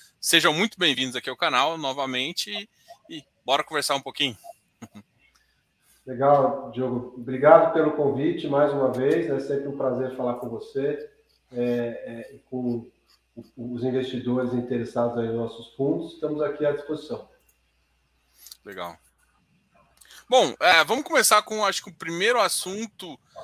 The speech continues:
Speaker 1: é, que é, assim, re-, recentemente vocês, é, tiveram uma mudança de administrador, né? É, e aí, uma das perguntas que o pessoal também fez, "Ah, mas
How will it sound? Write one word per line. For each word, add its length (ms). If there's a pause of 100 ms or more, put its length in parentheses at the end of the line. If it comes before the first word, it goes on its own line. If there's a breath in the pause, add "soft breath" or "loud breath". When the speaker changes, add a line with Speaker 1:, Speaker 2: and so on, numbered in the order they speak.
(180 loud breath)
Speaker 1:
é, 380
que 260
é, 520
assim, 360 (220)
re-, 300
recentemente 600
vocês, 800 (400 loud breath)
é, 220
tiveram 400
uma 340 (160)
mudança 580
de 120
administrador, 760
né? 200 (680 soft breath)
É, 420
e 100
aí, 320
uma 160
das 160
perguntas 440
que 140
o 80
pessoal 300
também 240
fez, 320
"Ah, 80
mas 180